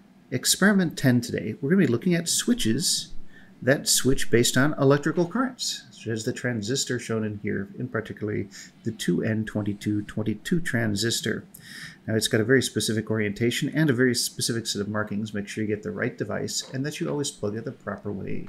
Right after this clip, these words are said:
into your circuit. The current in the transistor flows from the outer leg to outer leg and is controlled by the middle leg. And again, that orientation is really important you get it right.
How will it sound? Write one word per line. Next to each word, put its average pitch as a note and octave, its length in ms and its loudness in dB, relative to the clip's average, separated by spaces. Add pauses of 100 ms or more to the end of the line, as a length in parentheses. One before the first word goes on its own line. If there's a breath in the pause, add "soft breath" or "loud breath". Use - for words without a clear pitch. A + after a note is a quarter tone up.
into G2+ 180 -4
your A2+ 100 -4
circuit. - 440 -4 (1120 loud breath)
The A#2+ 160 0
current A#3 440 -2 (160)
in C3 100 2
the A#2 60 2
transistor A2 520 0
flows A2 380 2
from G#2 560 -2 (360 loud breath)
the G#2+ 180 -2
outer D#3+ 260 0
leg C3 400 0 (880)
to - 180 -6
outer D3+ 240 4
leg G2 360 -4 (240)
and B2+ 80 2
is B2+ 100 0
controlled A2 480 0
by G#2 360 -2 (120)
the A2+ 80 -2
middle A#2+ 300 4
leg. - 280 -6
And - 360 -8
again, A2 180 -4
that A2+ 160 -2
orientation A2+ 540 0
is - 120 -6
really D3 280 0
important A2 340 -4
you G2+ 80 -4
get G#2+ 180 -2
it A2+ 40 -10
right. A2 280 -2